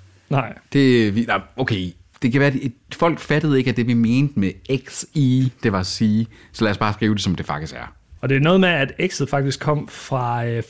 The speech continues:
Speaker 1: Fox.
Speaker 2: Ja.
Speaker 1: Fordi de havde en, øh, samarbejdsaftale med,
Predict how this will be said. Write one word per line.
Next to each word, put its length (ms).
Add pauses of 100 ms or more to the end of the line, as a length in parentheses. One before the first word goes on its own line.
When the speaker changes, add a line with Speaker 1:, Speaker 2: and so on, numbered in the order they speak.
Speaker 1:
Fox. 520 (420)
Speaker 2:
Ja. 200
Speaker 1:
Fordi 220
de 160
havde 400
en, 280
øh, 380 (320)
samarbejdsaftale 800
med, 380